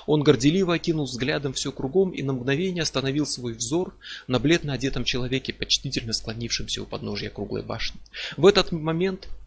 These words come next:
из маленького, чуть заметного облачка на ясном небе грянули две молнии.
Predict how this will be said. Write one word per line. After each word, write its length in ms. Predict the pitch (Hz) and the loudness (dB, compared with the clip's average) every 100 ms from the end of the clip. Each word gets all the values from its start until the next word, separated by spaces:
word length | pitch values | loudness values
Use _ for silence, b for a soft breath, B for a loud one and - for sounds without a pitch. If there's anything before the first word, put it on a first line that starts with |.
| B B | B B
из 180 | - 147 | -2 0
маленького, 560 | 151 196 180 120 113 120 | 4 2 2 -2 -4 -2
чуть 180 | 165 143 | 0 2
заметного 420 | 170 190 175 143 | 2 2 2 4
облачка 440 | 175 160 139 - | 4 4 0 -2
на 80 | 131 | -2
ясном 460 | 131 147 - 117 127 | 2 2 2 -2 0
небе 280 | 185 170 135 | 0 2 2
грянули 400 | 127 143 131 117 | 4 4 2 0
две 200 | 117 117 | 2 2
молнии. 460 | 110 110 101 - | 0 -4 -8 -10